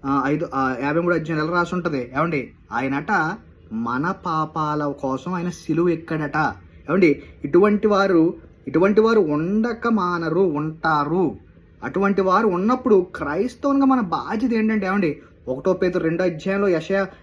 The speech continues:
యాభై మూడో అధ్యాయంలో ఆయన అంటాడు, మన కోసం ఆయన సిలువ ఎక్కాడట. ఏమండి? మీ పనులు కన-, ఆ, మీ పనుల్లో ఆయన కనపడాలి. ఏమండి? గుడ్డివాడు కనపడినప్పుడు మీ పనుల్లో ఆయన కనపడాలి. ఏమండి? మూగవాడు కనపడినప్పుడు మీ ఆత్మీయతలో ప్రభు కనపడాలి. ఏమండి? మన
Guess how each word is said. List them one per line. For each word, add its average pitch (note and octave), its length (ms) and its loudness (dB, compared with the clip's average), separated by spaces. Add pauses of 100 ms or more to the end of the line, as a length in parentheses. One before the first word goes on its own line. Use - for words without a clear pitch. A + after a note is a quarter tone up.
(160)
యాభై D#3 200 0
మూడో G3+ 120 4
అధ్యాయంలో F#3+ 300 0
ఆయన F3+ 80 0
అంటాడు, F#3 200 0
మన C#3 360 0
కోసం E3 440 -2
ఆయన E3 180 -2
సిలువ D#3 280 -4
ఎక్కాడట. D#3 500 -2
ఏమండి? - 1160 -4
మీ G#3+ 80 8
పనులు G3 420 4
కన-, B3 180 4
ఆ, E3+ 280 4 (260)
మీ F#3 100 4
పనుల్లో G3 460 2
ఆయన A3+ 280 2
కనపడాలి. G#3+ 280 0
ఏమండి? G#3+ 340 0 (280)
గుడ్డివాడు A3 400 4
కనపడినప్పుడు A#3 800 4 (240)
మీ D#3+ 80 0
పనుల్లో F#3 380 0
ఆయన G#3 240 0
కనపడాలి. G3+ 360 2 (840)
ఏమండి? G3 120 4
మూగవాడు G3+ 500 6
కనపడినప్పుడు A#3+ 680 4 (220)
మీ D#3 80 2
ఆత్మీయతలో G3+ 880 0
ప్రభు F#3 460 0
కనపడాలి. A3 440 0
ఏమండి? F3 400 -4
మన E3 220 -2